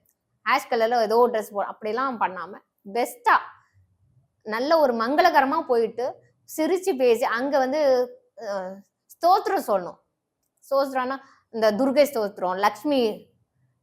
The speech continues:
லக்ஷ்மியோட பாடல்கள் அதெல்லாம் பாடணும். சரஸ்வதி பாடல்கள்,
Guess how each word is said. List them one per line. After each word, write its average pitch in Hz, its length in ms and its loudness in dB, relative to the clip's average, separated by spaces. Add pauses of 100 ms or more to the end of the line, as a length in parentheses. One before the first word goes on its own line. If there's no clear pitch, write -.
(140)
லக்ஷ்மியோட 226 580 0
பாடல்கள் 202 540 2
அதெல்லாம் 254 540 -2
பாடணும். 196 300 2
சரஸ்வதி 240 560 0
பாடல்கள், 196 600 0